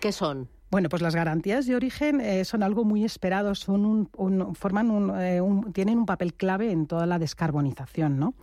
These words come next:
Speaker 2: Realmente son certificados digitales que para cada megavatio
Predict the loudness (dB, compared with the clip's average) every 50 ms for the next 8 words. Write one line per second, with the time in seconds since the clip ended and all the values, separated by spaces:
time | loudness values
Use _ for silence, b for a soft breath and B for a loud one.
0 | B B B B B B B 0 2 2 2 2 2 0 -2 -2 0 0 0 0
1 | 0 -2 -2 -4 -4 -2 -4 -4 -4 -2 -2 0 0 0 0 0 -2 -4 -4 -4
2 | -6 -4 -2 0 0 0 -2 -4 -6 -8 -14 -20 B B B B B -2 -2 -2
3 | 0 0 0 0 -2 -2 -2 -2 0 0 2 2 2 0 0 0 0 0 0 -2
4 | -2 -2 -2 -2 -2 -2 -4